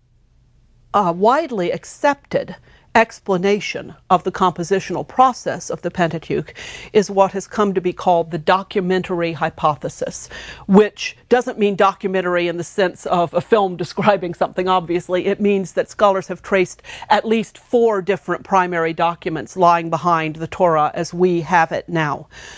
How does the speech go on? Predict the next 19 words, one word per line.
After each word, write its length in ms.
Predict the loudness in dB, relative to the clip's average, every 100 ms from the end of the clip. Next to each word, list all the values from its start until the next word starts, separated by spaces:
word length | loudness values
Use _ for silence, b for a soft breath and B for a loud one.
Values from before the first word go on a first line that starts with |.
| B B B B
According 520 | 0 2 4 2 2
to 80 | -2
the 80 | 0
documentary 640 | 0 0 -2 -4 0 0
hypothesis, 880 | 0 -2 0 -2 -2 -6 -6 -8 -8 B B B
these 260 | 4 4 2
four 400 | 2 4 4 2
main 480 | 0 0 0 -4 -8
source 420 | -6 0 0 0
documents 680 | -2 -2 -2 -8 -8 -8 2
are 140 | 4
what 180 | 4 2
we 140 | 0 -2
call 420 | 0 0 0 -4
J, 420 | -2 2 2 2 -2
E, 240 | -2 -2
D, 340 | -2 0 0 0
and 160 | -6
P. 300 | -4 -4 -6